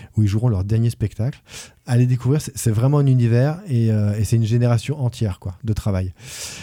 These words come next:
Donc cette compagnie-là, euh, part à la retraite. Igor et Lily, monstre sacré, vraiment. Et, euh, et du coup, la métropole cherchait, euh, qui, quoi,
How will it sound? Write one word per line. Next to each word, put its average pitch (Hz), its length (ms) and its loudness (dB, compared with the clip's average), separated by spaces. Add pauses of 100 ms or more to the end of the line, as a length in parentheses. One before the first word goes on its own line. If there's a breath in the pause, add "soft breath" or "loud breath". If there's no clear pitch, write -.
(160 loud breath)
Donc 175 320 0
cette 160 180 -4
compagnie-là, 139 680 0
euh, 117 180 2
part 143 180 -2
à 143 40 0
la 131 80 2
retraite. 107 420 -6 (880)
Igor 104 240 -2
et 98 60 -4
Lily, 92 260 -8 (240)
monstre 120 340 -2
sacré, 110 520 -4 (120)
vraiment. 104 320 -4 (520 loud breath)
Et, 135 240 4
euh, 104 1200 0 (100)
et 117 360 0
du 98 120 -6
coup, 135 140 -6
la 131 80 0
métropole 110 380 -4
cherchait, 120 500 -4
euh, 101 180 -2 (320)
qui, 131 360 -6 (500)
quoi, 110 320 -2